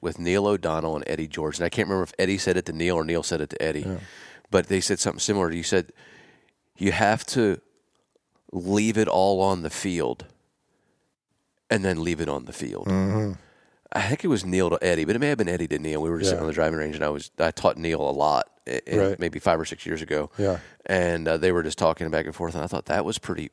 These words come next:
Speaker 1: profound. And then one of the things that I, I ask of my team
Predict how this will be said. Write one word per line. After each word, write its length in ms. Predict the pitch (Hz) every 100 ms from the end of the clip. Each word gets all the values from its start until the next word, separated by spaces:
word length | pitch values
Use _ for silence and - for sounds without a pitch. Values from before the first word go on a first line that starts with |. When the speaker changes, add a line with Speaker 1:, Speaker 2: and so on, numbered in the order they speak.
| -
Speaker 1:
profound. 580 | 73 65 78 71 67 - - - - -
And 120 | 101
then 80 | 95
one 160 | 87 113
of 100 | 110
the 80 | 90
things 320 | 101 90 82
that 100 | 80
I, 200 | 73 69 - -
I 140 | 85
ask 340 | - 85 82 80
of 100 | 78
my 160 | 71
team 500 | - 90 82 76 71